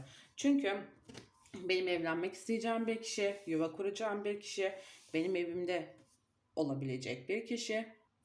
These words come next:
ve ben, e, ondan kadersel döngümü, ondan beraber şanslı zamanımı bekliyorum dediği bir süreci var. Ve aldığı kararların arasında dediğim gibi size bir haber göndermek ve,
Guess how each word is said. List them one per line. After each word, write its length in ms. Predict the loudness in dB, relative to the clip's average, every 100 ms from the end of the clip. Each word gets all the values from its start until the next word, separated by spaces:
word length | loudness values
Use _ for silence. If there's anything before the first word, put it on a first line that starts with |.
| _ _ _ _ -20 -20 -4
ve 160 | 0 4
ben, 340 | 6 4 2 -4 -14 -2
e, 580 | 2 2 2 0 -2 -4 2
ondan 560 | 2 4 4 2 -2
kadersel 640 | 2 6 6 6 4 4 4
döngümü, 460 | 2 2 2 0 -2 -10 2
ondan 420 | 4 6 4 4
beraber 420 | 4 4 4 4
şanslı 500 | 4 0 0 0 -4
zamanımı 600 | 0 2 2 -2 -2 -2
bekliyorum 680 | -2 -2 -4 -4 -4 -4 -2
dediği 320 | -2 -2 -2
bir 140 | -2 -2
süreci 460 | -4 -4 -2 -2
var. 160 | -4 -4 -10 -18 -8
Ve 60 | 0
aldığı 420 | 4 6 4 2
kararların 460 | 0 2 2 0 0
arasında 500 | 0 -2 -2 -4 -2
dediğim 300 | 0 0 0
gibi 160 | -2
size 340 | -4 -2 -2 2
bir 120 | 0
haber 360 | 0 0 0 0
göndermek 680 | -2 0 0 2 0 -2 -8 -18 -16 -2
ve, 240 | 0 0